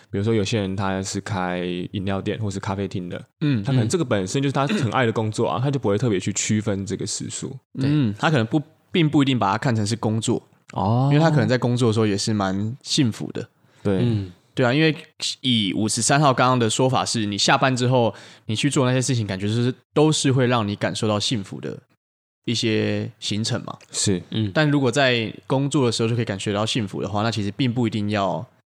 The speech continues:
Speaker 2: 去思考那个时间到底要怎么样。
Speaker 1: 没有错。
Speaker 3: 嗯。
Speaker 1: 假如说我这一整天都在做我喜欢的事情，并且可以为我带来收入的话，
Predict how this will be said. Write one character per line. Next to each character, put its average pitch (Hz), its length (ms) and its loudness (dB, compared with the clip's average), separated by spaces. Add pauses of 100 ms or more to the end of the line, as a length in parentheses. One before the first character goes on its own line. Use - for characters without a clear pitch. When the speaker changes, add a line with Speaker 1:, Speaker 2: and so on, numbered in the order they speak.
(140)
Speaker 2:
去 104 580 0 (280)
思 - 180 -2
考 117 160 -2
那 113 80 0
个 110 40 0
时 - 160 -2
间 104 140 -2
到 104 140 0
底 90 100 -6
要 90 100 -4
怎 78 120 -6
么 - 80 -12
样。 - 180 -6 (240)
Speaker 1:
没 135 140 4
有 135 100 4
错。 101 380 -2
Speaker 3:
嗯。 127 80 -6 (100)
Speaker 1:
假 104 160 2
如 113 80 6
说 143 160 4
我 95 380 4 (420)
这 - 140 4
一 135 100 6
整 120 160 2
天 107 160 0
都 110 60 0
在 113 100 2
做 113 160 2
我 98 140 4
喜 95 220 0
欢 117 160 2
的 101 80 -2
事 98 200 -2
情， 85 180 -8 (200)
并 139 120 2
且 113 220 0
可 113 140 0
以 90 240 0 (140)
为 127 100 4
我 98 100 2
带 107 160 2
来 95 160 0
收 113 260 2
入 117 160 4
的 87 80 -2
话， 104 300 -4